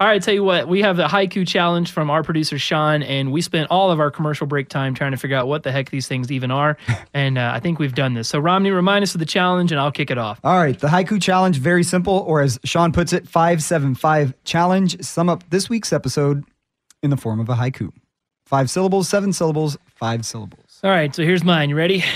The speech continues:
Speaker 1: It's, it's
Speaker 2: Yeah.
Speaker 1: very clinical, <laughs> which
Speaker 2: Yeah.
Speaker 1: means it's not creative.
Speaker 2: Play the boring music.
Speaker 1: All right, yeah. If you have boring music, this is when you would cue it.
Speaker 2: Yep.
Speaker 1: All right, here's mine. Accumulation is never more important than the income plan.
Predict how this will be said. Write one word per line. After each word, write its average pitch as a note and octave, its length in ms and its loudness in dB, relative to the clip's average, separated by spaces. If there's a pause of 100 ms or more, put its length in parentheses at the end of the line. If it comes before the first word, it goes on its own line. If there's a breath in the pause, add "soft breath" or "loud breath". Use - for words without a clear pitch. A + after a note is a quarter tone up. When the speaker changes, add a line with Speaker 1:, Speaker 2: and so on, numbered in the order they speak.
(160 loud breath)
Speaker 1:
It's, E3 300 -4
it's E3 100 -6
Speaker 2:
Yeah. E3+ 60 -6
Speaker 1:
very F#3 160 4
clinical, F#3+ 540 0
<laughs> - 640 -14
which G3 100 0 (460)
Speaker 2:
Yeah. C3 60 0
Speaker 1:
means F3+ 260 2
it's - 80 -8
not F3 180 -2
creative. E3+ 480 -2
Speaker 2:
Play C#3+ 160 0
the D#3 80 0
boring C3 320 0
music. F2+ 380 -8
Speaker 1:
All C3+ 80 -2
right, A#2+ 260 -2
yeah. B2 300 -6
If B2 160 -10
you D3+ 60 0
have D3+ 100 -2
boring D3 180 0
music, B2+ 220 -4
this B2+ 140 -8
is - 40 -10
when B2+ 140 -4
you B2 80 -4
would A#2 80 -10
cue C#3 100 -2
it. C#3 160 -4
Speaker 2:
Yep. - 120 -10 (180)
Speaker 1:
All B2 60 -2
right, A#2 40 -4
here's C3 180 -4
mine. A2 280 -6 (840)
Accumulation C3 1120 -4 (1400)
is D3+ 200 -4
never A3 320 0
more F3+ 220 2
important B2 640 -8 (960)
than A#2+ 220 -6
the A2 160 -4
income A#2+ 340 -6
plan. E2+ 380 -14